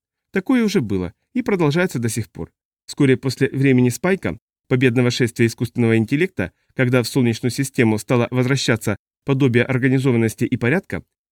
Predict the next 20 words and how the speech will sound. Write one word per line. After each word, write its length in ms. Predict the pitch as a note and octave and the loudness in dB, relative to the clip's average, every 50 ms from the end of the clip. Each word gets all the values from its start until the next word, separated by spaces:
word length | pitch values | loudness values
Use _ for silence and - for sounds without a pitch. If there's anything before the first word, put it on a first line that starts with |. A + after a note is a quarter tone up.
| _ _ | _ _
мы 100 | - A3 | 0 2
зарегистрировали 840 | A#3 A3 F#3 D#3 C#3 C3 C3 - - F3 G#3 G3+ E3+ C#3+ B2 B2+ - | 2 4 2 2 2 0 0 0 0 0 0 2 4 4 4 2 2
серию 340 | - - - D3+ C3+ C3+ B2+ | 0 0 0 2 2 2 0
коротких 400 | - C3+ C3+ C#3+ B2+ - C3 A#2 | 0 0 0 0 0 0 -2 -2
сообщений 580 | - - B2 A#2 - - - G3 D#3 A2+ F#2 - _ _ _ _ _ | 0 0 0 0 0 0 0 2 2 2 0 -2 _ _ _ _ _
со 140 | _ - D3 | _ -2 -2
стороны 420 | B2+ - - C#3 C#3+ E3 G3+ G3 - | 0 0 2 2 4 6 4 4 4
нескольких 560 | D3 C#3+ E3 F3 - C#3+ B2 - B2 A#2 - | 4 2 2 2 0 -4 -4 -2 -2 -2 0
далёких 460 | C3 B2+ B2+ E3 E3+ - B2+ - - | 0 2 2 2 2 0 -4 -6 -6
источников 560 | C3 - - - E3 F3 - C#3+ B2 - A2+ G2+ - _ _ _ _ | -6 -6 -2 -2 -2 0 0 -2 -2 0 -2 -4 -6 _ _ _ _
в 60 | - | -4
созвездии 440 | - D3+ C3+ C3 C3+ C3 A#2+ A#2 C#3 | -2 -2 2 2 2 2 2 0 -2
Скульптора. 640 | D#3 - - - D3 A2 - _ - F#2+ F#2 F2+ A2 - _ _ _ _ _ _ _ _ _ _ _ | -2 -2 -4 -4 -4 -4 -4 _ -10 -10 -10 -10 -12 -18 _ _ _ _ _ _ _ _ _ _ _
Питер 240 | - A2+ - A#2 | -4 -2 0 0
нахмурился. 640 | G#2+ A#2 B2+ - - G#2 F2 E2+ E2+ - - E2+ - _ _ _ _ _ _ _ | 0 0 0 -2 -4 -4 -4 -6 -8 -10 -14 -16 -18 _ _ _ _ _ _ _
И 120 | - G#2 G2+ | -6 -4 -4
что 200 | G2 - - A#2 | -4 -2 -2 -2
это 140 | A2+ G#2+ A2 | 0 0 -2
за 100 | G#2 G#2+ | -2 -4
сообщения? 600 | - - A2 G2+ - - - G2 F#2 F#2+ A2+ C3 | -2 -4 -6 -6 -6 -6 -6 -6 -6 -6 -6 -10